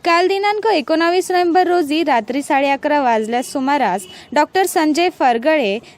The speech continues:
जनार्दन गालपगारे असे मातापूर येथे माझे कार्यकर्ते संजय लबळे यांची बोलेरो गाडी एम एच सतरा सी एम एकाहत्तर एकोणावीसमध्ये ड्रायव्हर चेतन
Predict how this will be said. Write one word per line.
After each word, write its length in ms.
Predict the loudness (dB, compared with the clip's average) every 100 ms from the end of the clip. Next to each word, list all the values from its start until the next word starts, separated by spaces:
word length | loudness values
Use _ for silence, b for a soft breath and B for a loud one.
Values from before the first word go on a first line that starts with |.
| -4
जनार्दन 600 | 0 2 0 0 -2 -2
गालपगारे 720 | 0 -2 -2 -2 -2 -2 0 -2
असे 340 | -2 -2 -2
मातापूर 560 | -2 -2 0 -2 -2 -2
येथे 400 | -2 -2 -4 -6 B B B
माझे 280 | -2 0 -2
कार्यकर्ते 720 | 0 -2 -2 -2 -4 -2 -4
संजय 400 | -2 -4 -2 -2
लबळे 340 | -2 0 0
यांची 300 | 0 -2 -4
बोलेरो 480 | -4 -4 -2 -2 -2
गाडी 380 | 0 -2 -4 -8 B B
एम 200 | -2 -2 0
एच 280 | -2 -2 -2
सतरा 420 | -2 0 0 0
सी 320 | -2 -2 -2
एम 200 | -2 -6 -6
एकाहत्तर 500 | -8 -4 -4 -2 -4 -4
एकोणावीसमध्ये 1000 | -6 -4 -2 -2 -2 -2 -4 -4 -4 -6 -6 B B -2
ड्रायव्हर 420 | 0 2 0 -2 -2
चेतन 380 | -6 -2 -2